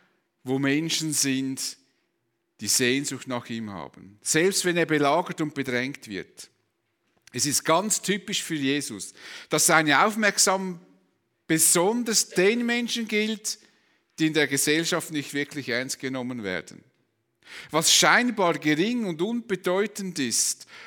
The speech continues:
hat für ihn eben einen großen, einen unglaublich großen Wert. Und so weist er die Jünger zurecht und sagt, „Lasst die Kinder zu mir kommen, hindert sie nicht. Diese kleinen Kinder sind doch Menschen,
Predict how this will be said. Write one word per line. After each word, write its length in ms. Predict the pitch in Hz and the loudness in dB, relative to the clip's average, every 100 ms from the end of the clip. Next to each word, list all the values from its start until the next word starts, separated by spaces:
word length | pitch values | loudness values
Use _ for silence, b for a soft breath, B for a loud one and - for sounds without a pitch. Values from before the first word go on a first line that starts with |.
| B | B
hat 240 | 170 190 | 0 2
für 180 | - 180 | -4 0
ihn 240 | 202 214 | 0 0
eben 320 | 170 190 208 | 2 2 2
einen 240 | 196 180 180 | 0 0 -2
großen, 720 | 170 170 196 240 240 - 214 | -2 2 2 0 -2 -4 -4
einen 220 | 185 180 | -4 -4
unglaublich 640 | - 233 233 190 208 208 - | -4 -2 2 2 2 -2 -4
großen 560 | 175 185 202 190 170 | -2 0 0 -2 0
Wert. 680 | 143 147 208 - - - - B B B B B - | 2 4 2 -2 -8 -8 -8 B B B B B -4
Und 120 | 160 | 2
so 160 | 208 | 4
weist 320 | 202 196 214 214 | 6 4 4 2
er 60 | |
die 180 | 180 190 | 0 0
Jünger 320 | 220 247 247 | 0 0 -4
zurecht 480 | - 226 208 185 - | -2 2 2 2 -2
und 140 | 180 | 0
sagt, 520 | - 190 208 226 - - B B B B | 4 4 4 0 -10 -16 B B B B
„Lasst 380 | 139 185 226 - | 2 4 4 2
die 80 | 240 | 2
Kinder 360 | - 247 208 | 2 2 0
zu 220 | 175 226 254 | 0 0 2
mir 200 | 262 247 | 0 0
kommen, 320 | 262 247 180 | 0 2 2
hindert 360 | 220 262 254 - | 2 0 -2 0
sie 160 | 247 | 0
nicht. 600 | 247 302 - - - - _ _ _ _ _ _ _ _ _ _ _ _ _ _ _ _ B B 233 | 2 0 -2 -10 -14 -16 _ _ _ _ _ _ _ _ _ _ _ _ _ _ _ _ B B 2
Diese 240 | 240 254 | 4 4
kleinen 400 | 226 214 254 262 | 6 6 6 4
Kinder 280 | 247 262 240 | 4 4 6
sind 300 | - 202 175 | 6 4 4
doch 140 | 156 | 0
Menschen, 720 | 160 220 294 339 277 294 269 | 0 2 2 0 -2 -2 -2